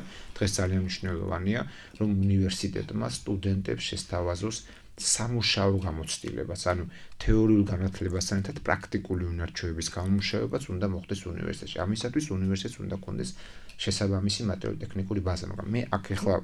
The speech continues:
დავასრულებ და გეტყვით, რომ, მაგრამ აქ, იცით, ეს, ა, მიდგომა ცოტა კომპლექსური უნდა იყოს, ანუ ანალოგიური მიდგომა, ესე იგი, ა, ამისკენ სწრაფვა მხოლოდ უნივერსიტეტის უკვე დაგვიანებულია.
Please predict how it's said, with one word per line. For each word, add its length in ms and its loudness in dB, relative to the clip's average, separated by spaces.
დავასრულებ 760 0
და 160 -4
გეტყვით, 400 0
რომ, 120 6
მაგრამ 300 0
აქ, 240 4
იცით, 320 0
ეს, 340 2
ა, 140 2
მიდგომა 580 6
ცოტა 260 -2
კომპლექსური 720 -2
უნდა 260 -2
იყოს, 300 0
ანუ 220 4
ანალოგიური 600 4
მიდგომა, 380 2
ესე 180 2
იგი, 120 -2
ა, 200 -4
ამისკენ 600 4
სწრაფვა 580 4
მხოლოდ 520 4
უნივერსიტეტის 760 4
უკვე 160 2
დაგვიანებულია. 960 -2